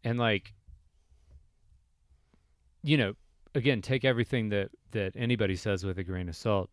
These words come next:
because without self-awareness, if you're just like,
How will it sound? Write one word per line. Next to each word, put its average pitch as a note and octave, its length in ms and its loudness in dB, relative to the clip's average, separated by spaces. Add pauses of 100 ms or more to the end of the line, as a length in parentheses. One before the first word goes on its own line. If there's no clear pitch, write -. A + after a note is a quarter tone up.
(160)
because G2+ 580 -4 (600)
without A#2 380 4
self-awareness, G#2 1040 -2
if A#2+ 160 -10
you're A#2+ 100 0
just G2+ 180 -4
like, G2+ 160 -2